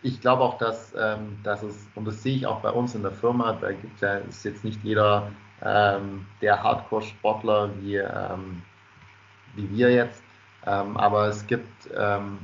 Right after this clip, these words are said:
und ich glaub, dass da auch Nutzer, die, die viel diese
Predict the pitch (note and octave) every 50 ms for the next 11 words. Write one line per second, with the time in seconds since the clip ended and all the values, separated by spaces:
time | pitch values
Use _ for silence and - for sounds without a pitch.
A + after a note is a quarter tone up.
0 | - - - G#2+ G#2 G#2 - - A2 A2 - - - - - - G#2+ - - -
1 | G#2+ G#2+ A2 A2+ A2+ A2 G#2+ - - - - - _ _ _ _ - - - A2
2 | A2+ C3 C3 C3+ - B2 A#2 G#2+ G#2+ G#2+ G#2+ G#2+ G#2+ G#2 G#2 G2+ - - - -
3 | G#2 G2 - - - - B2 B2 B2+ B2+ G#2+ A2 A2 G#2+ G#2+ A2+ G#2 G2+ G2